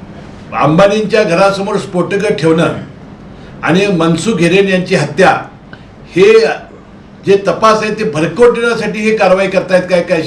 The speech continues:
शंका ज्या माझ्या मनात आलेली आहे. आमचे प्रदेशाध्यक्ष जयंत पाटील म्हणतायत ते बरोबर आहे. आपलं आता लक्ष पाहिजे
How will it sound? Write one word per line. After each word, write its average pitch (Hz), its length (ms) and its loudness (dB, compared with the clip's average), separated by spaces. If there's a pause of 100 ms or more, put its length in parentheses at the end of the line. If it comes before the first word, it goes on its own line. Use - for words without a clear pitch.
शंका 156 280 -4
ज्या 160 160 -2
माझ्या 147 240 2
मनात 139 300 -2
आलेली 113 260 -6
आहे. 104 120 -10 (680)
आमचे 135 240 0
प्रदेशाध्यक्ष 170 760 0
जयंत 170 200 0
पाटील 175 200 0
म्हणतायत 165 380 -2
ते 185 60 2
बरोबर 165 280 2
आहे. - 180 -2 (680)
आपलं 190 240 0
आता 208 220 4
लक्ष 196 240 0
पाहिजे 214 520 2